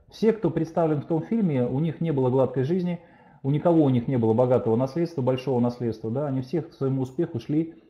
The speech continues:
используя те принципы, которые рассказаны в том фильме. И там есть Эстер и Джерри Хикс.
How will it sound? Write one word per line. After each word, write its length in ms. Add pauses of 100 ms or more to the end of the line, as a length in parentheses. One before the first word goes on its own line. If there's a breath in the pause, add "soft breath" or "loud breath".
(120 loud breath)
используя 460
те 120
принципы, 460
которые 340
рассказаны 420
в 80
том 160
фильме. 280 (560)
И 80
там 220
есть 440
Эстер 380
и 40
Джерри 260
Хикс. 440